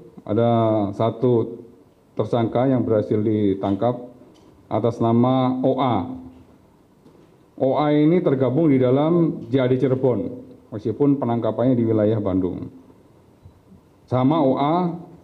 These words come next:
sama dengan J A D Cirebon, ya, sudah merakit bom dan mempersiapkan rencana aksi terorismenya untuk menyerang Makopori, tempat ibadah, dan juga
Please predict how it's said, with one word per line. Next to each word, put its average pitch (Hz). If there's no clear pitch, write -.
sama 127
dengan 127
J 131
A 120
D -
Cirebon, 143
ya, 107
sudah 127
merakit 131
bom 180
dan 123
mempersiapkan 131
rencana 127
aksi 127
terorismenya 127
untuk 131
menyerang 131
Makopori, 127
tempat 127
ibadah, 127
dan 123
juga 127